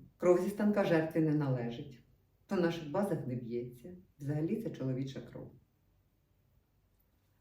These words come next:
Дивно. Кров Шестак навіть намагались приховати, а тут чоловіча кров і ретельно змита.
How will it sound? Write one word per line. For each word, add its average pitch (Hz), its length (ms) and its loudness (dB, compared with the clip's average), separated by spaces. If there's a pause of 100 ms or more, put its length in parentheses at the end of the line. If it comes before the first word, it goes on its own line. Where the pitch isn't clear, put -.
(1500)
Дивно. 151 580 10 (1120)
Кров 269 520 4 (260)
Шестак 254 380 2
навіть 226 240 6
намагались 208 440 4
приховати, 127 640 -6
а - 260 -8
тут 190 340 -6 (1120)
чоловіча 170 540 0
кров 156 420 -4
і 156 240 -4 (480)
ретельно 185 540 -4
змита. 143 480 -6